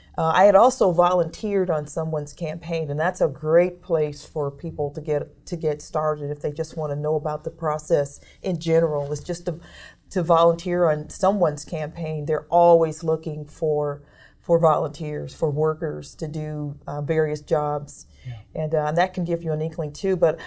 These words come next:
Speaker 1: I, I, I wanna stress though that anybody can and should run for office.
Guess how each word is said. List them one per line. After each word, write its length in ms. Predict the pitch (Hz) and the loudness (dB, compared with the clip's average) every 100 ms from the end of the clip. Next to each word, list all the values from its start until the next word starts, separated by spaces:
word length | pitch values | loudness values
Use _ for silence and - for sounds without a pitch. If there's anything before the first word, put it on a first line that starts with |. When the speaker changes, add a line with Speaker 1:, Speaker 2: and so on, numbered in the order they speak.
| - | -2
Speaker 1:
I, 220 | - 277 - | 4 4 4
I, 180 | 226 - - - | 2 0 -4 -2
I 40 | 208 | -2
wanna 280 | 415 262 226 | 0 0 0
stress 400 | - 190 175 - | 0 2 2 4
though 240 | 180 170 | 8 8
that 300 | 165 156 156 - | 8 4 2 0
anybody 800 | 208 254 269 196 180 165 160 156 - | 2 2 2 2 2 2 0 -6 -6
can 400 | 180 170 170 160 | -2 0 2 0
and 280 | 170 170 | 0 -2
should 480 | 165 - 170 160 147 | -2 0 4 4 2
run 260 | 143 147 143 | 0 -4 -4
for 360 | - 143 135 | -4 -2 -2
office. 540 | 143 139 - - - | -4 -6 -12 -16 -16